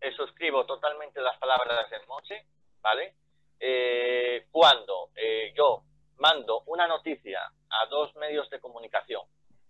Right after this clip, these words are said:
¿vale? Y en un medio de comunicación se me nombra con nombre y apellidos y la noticia que quiero mandar. En otro medio de comunicación evitan, evitan por todos los medios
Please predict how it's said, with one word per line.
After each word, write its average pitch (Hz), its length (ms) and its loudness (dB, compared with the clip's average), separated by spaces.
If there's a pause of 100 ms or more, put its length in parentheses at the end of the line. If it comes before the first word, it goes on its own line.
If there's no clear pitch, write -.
(100)
¿vale? 117 320 -4 (680)
Y 131 160 -2
en 135 120 0
un 180 140 -6
medio 185 220 0
de 175 100 -2
comunicación 156 760 -4 (480)
se 120 100 -10
me 117 140 -10
nombra 117 480 -2
con 101 220 -10
nombre 113 280 0
y 127 40 4
apellidos 175 880 -2 (120)
y 127 120 -14
la 110 240 2
noticia 127 580 -2 (160)
que 107 580 0 (440)
quiero 110 240 -2
mandar. 87 400 -10 (640)
En 123 140 -8
otro 135 280 0
medio 151 220 6
de 156 120 6
comunicación 196 720 -2 (480)
evitan, 185 640 6 (380)
evitan 165 560 4
por 165 220 4
todos 202 340 6
los - 80 -20
medios 185 520 -10